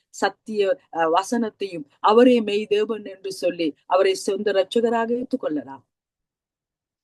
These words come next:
அது மாத்திரமல்ல, கப்பல் சேதத்தினால் அவர்கள் இழந்த சக்கலத்தையும், அவங்க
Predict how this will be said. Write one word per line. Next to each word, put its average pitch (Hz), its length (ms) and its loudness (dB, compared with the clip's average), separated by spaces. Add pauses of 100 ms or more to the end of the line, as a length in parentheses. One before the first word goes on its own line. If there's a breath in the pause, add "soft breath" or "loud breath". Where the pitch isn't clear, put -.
(260)
அது 214 220 6
மாத்திரமல்ல, 214 720 0 (440 loud breath)
கப்பல் 277 560 4
சேதத்தினால் 247 920 2 (120)
அவர்கள் 240 720 0 (280)
இழந்த 247 580 6 (240)
சக்கலத்தையும், 196 1400 -2 (1300)
அவங்க 175 200 2